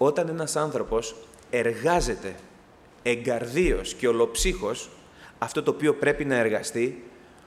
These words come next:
ο Θεός του δίνει καλό αποτέλεσμα. Γι' αυτό λέει και ο Απόστολος Παύλος ότι «Παν ό,τι αν πράτετε,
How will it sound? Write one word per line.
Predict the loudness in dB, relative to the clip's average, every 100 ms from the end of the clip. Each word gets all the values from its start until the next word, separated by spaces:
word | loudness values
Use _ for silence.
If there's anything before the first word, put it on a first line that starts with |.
| -6 0
ο | 0
Θεός | 4 4 4 2 -6 -10
του | -6
δίνει | -4 -2 -2
καλό | -2 0 0
αποτέλεσμα. | 0 -2 0 2 2 -2 -8 -12 -20 -20 -20 -20 -20 -20 -20 -20 -20 -20 -20 -20 -20 -20 -20 -20 -20 -20 -20 -20 -20 -20 -20 -20 -20 -20 -20 -16 -2
Γι' | 0
αυτό | 4 4
λέει | 6 4
και | 4 4
ο |
Απόστολος | 4 6 4 4 0 2
Παύλος | 4 4 4 0 0 -6 -18 -20 -20 -20 -20 -20 -20 -20 0
ότι | 4 4 4 0 -2 -12 -18 -20 -20 -20 -20 -20 0
«Παν | 4 6 4 0 -4 -2
ό,τι | 2 4 2 -4 -6 2
αν | 4 4 0 0
πράτετε, | 2 2 0 -4 -4